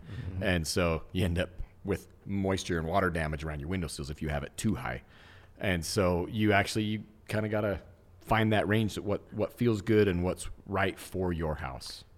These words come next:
Speaker 1: Yeah, when I was, uh, when I've been in homes with customers and we've installed a humidifier for them, uh, that's the instruction I've given them is to,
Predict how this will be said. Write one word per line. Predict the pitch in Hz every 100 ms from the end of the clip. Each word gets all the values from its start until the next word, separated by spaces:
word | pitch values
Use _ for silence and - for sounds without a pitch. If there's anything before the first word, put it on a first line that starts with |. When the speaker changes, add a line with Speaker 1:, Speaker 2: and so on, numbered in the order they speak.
| -
Speaker 1:
Yeah, | 98
when | 101 107
I | 101
was, | 95 101
uh, | 98 92
when | - 110
I've | 101
been | 107 110
in | 92
homes | 110 104 101
with | 98
customers | - 98 - 95 90 90
and | 90
we've | 90 - - -
installed | 95 - 101 92 90
a |
humidifier | - 101 92 - 90 90
for | - 90
them, | 92 90 90 - - - -
uh, | 98
that's | 101 120
the | -
instruction | 95 - 92 -
I've | 98 98 104
given | 98 95 92
them | 95 95
is | 95 90 95 -
to, | - 104 95